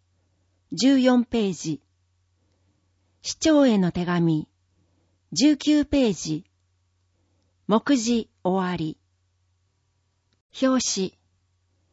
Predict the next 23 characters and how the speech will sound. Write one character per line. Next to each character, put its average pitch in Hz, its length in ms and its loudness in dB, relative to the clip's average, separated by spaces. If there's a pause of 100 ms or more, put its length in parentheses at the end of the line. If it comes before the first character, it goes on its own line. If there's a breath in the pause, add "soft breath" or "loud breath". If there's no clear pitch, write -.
(400)
表 294 200 2
紙 302 140 4
の 285 100 6
説 247 300 -2
明。 196 300 0 (1160)
右 254 300 4
上 269 240 4
に 226 300 0 (140)
大 302 240 2
き - 100 -14
く 214 140 -6
漢 214 260 -2
字 180 160 -8
で 180 260 -6 (160)
柏 269 400 -2
崎、 175 380 -8 (640)
中 302 300 0
央 302 180 2
い 214 100 0
っ 196 60 -6 (100)
ぱ 214 140 -2
い 208 120 0
に 190 260 -2